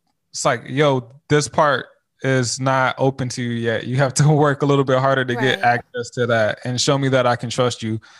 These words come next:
Speaker 1: I feel like I have to trust you first means more to me than I, you gotta earn it, because I feel like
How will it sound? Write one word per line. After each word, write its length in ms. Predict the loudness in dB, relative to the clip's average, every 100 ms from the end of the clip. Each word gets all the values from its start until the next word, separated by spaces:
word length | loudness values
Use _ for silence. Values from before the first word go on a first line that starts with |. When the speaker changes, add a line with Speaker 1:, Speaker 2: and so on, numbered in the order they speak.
| -20 _ _ -2
Speaker 1:
I 80 |
feel 200 | 2 2
like 280 | 4 2 2
I 60 | 0
have 160 | 0 -2
to 80 |
trust 360 | -2 0 0 -2
you 80 | -4
first 600 | 0 0 0 -2 -10 -16 _ _
means 440 | -10 -2 0 0 0
more 200 | 0 0
to 80 | 0
me 180 | -2 -2
than 360 | -2 -2 -6 -16 _
I, 80 | -2
you 160 | 0 2
gotta 240 | 2 0 -4
earn 180 | -6 -6
it, 180 | -10 -10
because 240 | -6 -2
I 80 | -2
feel 200 | 2 2
like 260 | 2 0